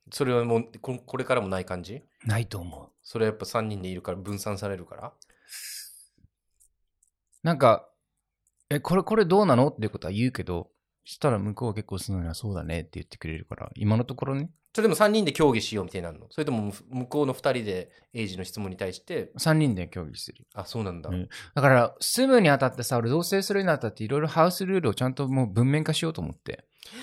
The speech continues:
Speaker 1: えー、無理。俺そういう男。
Speaker 2: なんで？
Speaker 1: えー、だって、だからそのハウスルールの話をした時も言ったけど、
Speaker 2: ええ。
Speaker 1: しばらく住んで、「これ大事だね」ならいいけど。
Speaker 2: いや、もちろんアップデートしていくよ。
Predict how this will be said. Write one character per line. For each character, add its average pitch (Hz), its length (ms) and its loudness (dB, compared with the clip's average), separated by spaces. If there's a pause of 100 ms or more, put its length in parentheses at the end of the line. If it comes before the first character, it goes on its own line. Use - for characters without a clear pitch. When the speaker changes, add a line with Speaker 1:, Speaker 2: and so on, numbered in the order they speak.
(840)
Speaker 1:
え 208 400 6
ー、 - 20 4
無 208 300 8
理。 233 360 8
俺 202 140 8
そ 214 280 8
う 233 40 8
い 220 100 6
う 214 60 10
男。 190 500 2 (220)
Speaker 2:
な 113 140 0
ん 98 80 0
で？ 82 240 -6 (320)
Speaker 1:
え 226 400 -4
ー、 185 200 -10
だ 196 120 4
っ 254 100 0
て、 131 400 2
だ 156 160 -2
か 175 80 2
ら 143 180 6
そ - 100 -4
の 139 100 0
ハ 240 140 6
ウ 285 40 2
ス 294 140 -2
ル 302 80 0
ー - 40 -2
ル 247 80 6
の 165 60 4
話 139 220 2
を 131 80 0
し - 40 -4
た 143 60 0
時 131 160 0
も 113 60 0
言 104 60 -2
っ - 20 -14
た 113 80 -4
け 101 80 -2
ど、 95 260 -2
Speaker 2:
え 95 320 0
え。 - 60 -20
Speaker 1:
し - 160 -4
ば 311 80 8
ら 330 80 4
く 240 100 -2
住 294 320 0
ん 208 60 -2
で、 139 400 4
「こ 160 80 2
れ 160 60 4
大 151 180 6
事 151 80 -2
だ 139 80 6
ね」 120 180 2
な 123 240 4
ら 113 140 4
い 107 120 -8
い 123 140 -2
け 98 140 -4
ど。 98 260 0 (300)
Speaker 2:
い - 20 4
や、 190 60 12
も 214 100 10
ち 339 80 4
ろ 269 60 10
ん - 20 12
ア 190 40 10
ッ - 20 -6
プ 240 80 0
デ 277 80 6
ー - 20 6
ト - 100 2
し 139 60 -4
て 151 80 2
い 143 40 -4
く 151 60 -2
よ。 170 180 2